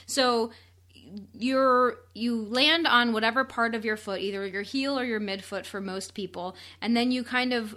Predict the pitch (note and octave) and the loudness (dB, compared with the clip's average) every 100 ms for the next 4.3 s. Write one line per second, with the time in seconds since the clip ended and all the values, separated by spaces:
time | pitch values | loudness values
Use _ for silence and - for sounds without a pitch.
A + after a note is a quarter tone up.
0 | - G#3+ G#3 F#3+ F3+ E3+ - _ _ - | -6 0 2 0 -2 -8 -12 _ _ -8
1 | - C4+ C4+ B3 G#3 C#4+ - G#3+ F3+ G#3 | -2 2 2 2 2 2 0 -2 -4 -6
2 | - B3 A3+ A3+ A3 G#3+ G#3 - D4+ D4+ | -4 -2 0 2 2 0 -2 -2 -2 -2
3 | C#4+ - G#3+ - G3+ F#3 F#3+ G3 F3+ E3+ | -6 -4 -4 -2 -6 -6 -6 -8 -10 -10
4 | C#3 - - | -8 -8 -10